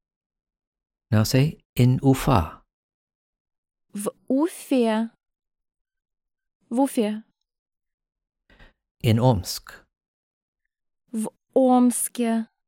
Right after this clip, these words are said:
Speaker 2: В Омске.
Speaker 1: In Смоленск.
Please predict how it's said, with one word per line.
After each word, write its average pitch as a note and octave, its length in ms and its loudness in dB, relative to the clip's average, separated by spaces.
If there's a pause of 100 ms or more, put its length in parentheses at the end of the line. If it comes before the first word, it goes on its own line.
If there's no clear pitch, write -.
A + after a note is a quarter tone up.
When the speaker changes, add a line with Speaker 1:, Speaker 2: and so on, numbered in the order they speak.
(1040)
Speaker 2:
В A3+ 80 0
Омске. A3 500 0 (1300)
Speaker 1:
In G#2 160 4
Смоленск. A#2 720 0